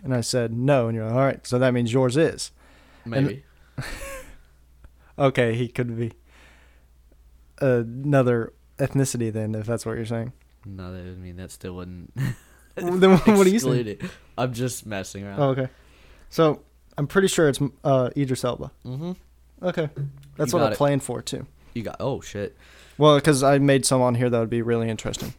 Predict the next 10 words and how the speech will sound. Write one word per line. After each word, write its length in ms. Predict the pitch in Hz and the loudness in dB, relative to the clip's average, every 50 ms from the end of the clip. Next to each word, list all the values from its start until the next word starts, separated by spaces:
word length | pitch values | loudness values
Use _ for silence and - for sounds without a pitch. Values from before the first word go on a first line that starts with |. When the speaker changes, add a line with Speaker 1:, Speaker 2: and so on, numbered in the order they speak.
| _ _ _ _ _ - | _ _ _ _ _ 2
Speaker 2:
Cool. 260 | - 226 180 - - - | 4 4 4 4 2 -6
Speaker 1:
scenarios. 440 | - 120 117 - 69 - - - - - | -10 -10 -8 -8 -10 -10 -12 -14 -8 -2
Speaker 2:
Yeah, 160 | 170 165 151 | 2 4 6
I 80 | 156 165 | 6 6
really 240 | 165 170 175 170 165 | 4 4 4 4 4
like 220 | 147 139 139 135 | 4 2 2 0
Idris 300 | 143 135 123 131 127 - | -2 -4 -4 -4 -2 0
Elba, 460 | 143 135 135 123 143 147 160 156 - - - | 0 0 0 0 -2 -4 -4 -6 -12 -10 -6
and, 280 | 120 120 120 117 113 120 | -4 -4 -4 -2 -2 -2
uh, 240 | 117 113 117 117 | 0 0 0 -2